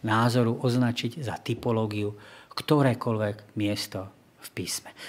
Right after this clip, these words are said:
Čiže samotné písmo tie veci musí hovoriť. Takže ak Pán Ježiš hovorí, že je väčší ako Šalamún alebo ako Jonáš, je tu niekto väčší ako Jonáš,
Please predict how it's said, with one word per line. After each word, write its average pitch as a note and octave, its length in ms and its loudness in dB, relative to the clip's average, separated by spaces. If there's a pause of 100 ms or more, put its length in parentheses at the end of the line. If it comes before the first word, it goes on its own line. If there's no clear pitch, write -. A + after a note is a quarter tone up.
Čiže G2 160 0
samotné D#3+ 480 0
písmo A2+ 400 -2 (240)
tie - 80 -4
veci G#2 320 -4
musí G#2 240 -6
hovoriť. F#2+ 320 -6
Takže G#2+ 240 -2 (480)
ak - 160 -12
Pán G#2+ 160 4
Ježiš G#2+ 240 2
hovorí, G#2+ 320 0
že G2 160 -2
je G2 80 -2
väčší G#2+ 240 -2
ako F#2+ 240 -4
Šalamún A#2+ 640 0
alebo G2+ 240 -4
ako G2 240 -6
Jonáš, B2 640 0 (240)
je A2+ 80 -2
tu A2+ 160 -6
niekto G#2 320 -2
väčší A#2 320 -2
ako G#2+ 240 -8
Jonáš, G#2+ 240 -4